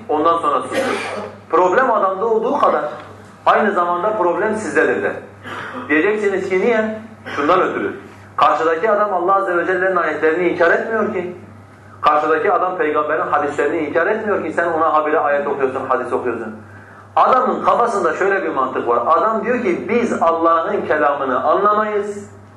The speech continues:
Biz peygamberin sünnetini anlamayız. Biz günahkar insanlarız.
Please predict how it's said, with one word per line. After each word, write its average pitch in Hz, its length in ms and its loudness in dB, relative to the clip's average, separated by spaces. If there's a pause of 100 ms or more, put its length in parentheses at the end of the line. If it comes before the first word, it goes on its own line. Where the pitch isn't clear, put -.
(520)
Biz 226 340 2
peygamberin 175 640 2
sünnetini 143 540 -2
anlamayız. 214 920 0 (460)
Biz 240 220 2
günahkar 190 500 2
insanlarız. 240 800 -2